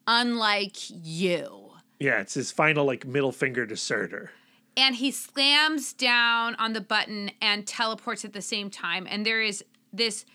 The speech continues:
Speaker 1: enormous explosion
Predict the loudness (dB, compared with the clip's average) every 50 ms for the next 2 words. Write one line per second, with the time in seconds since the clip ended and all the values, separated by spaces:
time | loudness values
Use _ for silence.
0 | _ _ _ _ _ _ 2 4 6 6 6 6 6 6 6 6 4 4 4 4
1 | 4 2 0 -4 -4 -4 -4 -4 -4 -8 -10 -8 -6 -6 -4 -4 -4 -4 -4 -2
2 | -2 -2 -2 -4 -6